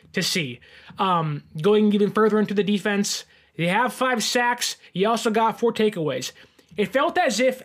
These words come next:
everything that Steve Wilks' defense and the defense itself have been criticized for was you don't get sacks, you're not getting takeaways, and you're not getting off the field on third down. Ev-, oh,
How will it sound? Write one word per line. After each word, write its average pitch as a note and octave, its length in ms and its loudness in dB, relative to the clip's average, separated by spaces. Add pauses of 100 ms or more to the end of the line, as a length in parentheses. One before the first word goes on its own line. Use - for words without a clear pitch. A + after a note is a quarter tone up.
(200)
everything B3+ 1040 0 (840)
that G3 520 -2 (140)
Steve C4+ 420 0
Wilks' B3 380 0
defense G#3+ 540 0
and G3+ 120 0
the G3 60 2
defense G#3 420 0
itself G3 440 -4
have F#3 100 -4
been E3 120 -2
criticized F3 840 -2
for C#3+ 600 -4 (640)
was F#3 440 0 (100)
you F3+ 120 -4
don't C4+ 200 2
get C4+ 160 -2
sacks, C4 580 -2 (280)
you're E3 100 -4
not C4 200 2
getting C4 200 2
takeaways, A3 720 0
and G#3+ 100 2
you're G#3 80 2
not G3 460 0
getting A3 240 2
off G#3+ 180 -2
the G3+ 80 -2
field G#3 340 2
on F#3+ 180 -2
third F#3 340 -2
down. D#3+ 340 -2 (800)
Ev-, D#4 320 2
oh, C4 160 2